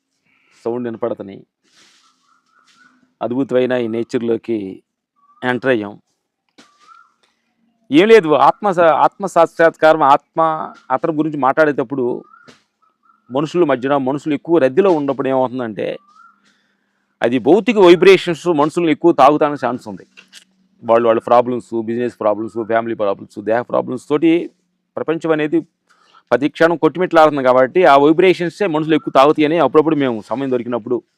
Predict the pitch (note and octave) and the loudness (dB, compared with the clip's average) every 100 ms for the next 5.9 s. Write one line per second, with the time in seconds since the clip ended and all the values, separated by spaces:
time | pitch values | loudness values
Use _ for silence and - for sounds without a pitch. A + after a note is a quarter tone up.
0 | _ _ _ _ _ _ _ _ _ _ | _ _ _ _ _ _ _ _ _ _
1 | B2 A#2+ A2 B2 A#2 A#2 C3+ C3+ C3+ B2+ | 0 0 0 0 0 0 2 2 2 -2
2 | - C3 - A#2 C#3 B2+ A#2 B2+ C3+ D#3 | -2 -4 -4 -4 -4 -4 -4 -4 -4 -2
3 | F#3 D#3 C3+ A#2+ - A#2+ - - - _ | 0 0 -4 -6 -4 -4 -6 -12 -20 _
4 | _ _ _ _ - B2+ - D#3+ C#3+ C3+ | _ _ _ _ -2 -2 -2 -6 -6 -6
5 | C3 B2+ C3 A#2 G#2+ G2 G2+ - - | -6 -6 -6 -4 -6 -10 -12 -12 -20